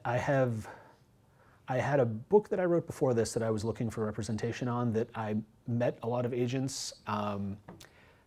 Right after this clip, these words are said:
that liked it but didn't think they could sell it. So when I came back with another book, I started with the agents that already had said they liked my work, um, and so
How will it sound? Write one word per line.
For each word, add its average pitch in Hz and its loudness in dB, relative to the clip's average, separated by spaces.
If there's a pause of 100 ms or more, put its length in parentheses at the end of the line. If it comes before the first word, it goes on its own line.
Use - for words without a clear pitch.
that 92 -4
liked 104 -4
it 190 2
but 110 -2
didn't 107 0
think 107 -4
they 110 -4
could 92 -8
sell 107 -4
it. 180 -4 (300)
So 113 0 (140)
when 120 0
I 113 0
came 127 0
back 123 2
with 107 -2
another 110 0
book, 107 -2
I 104 -4
started 104 0
with 95 0
the 98 -2
agents 98 -4
that 107 -4
already 98 -4 (600)
had 107 -4
said 104 -2
they 101 -2
liked 101 -4
my 92 -6
work, 101 -6 (160)
um, 92 -8
and 98 -6
so 95 -8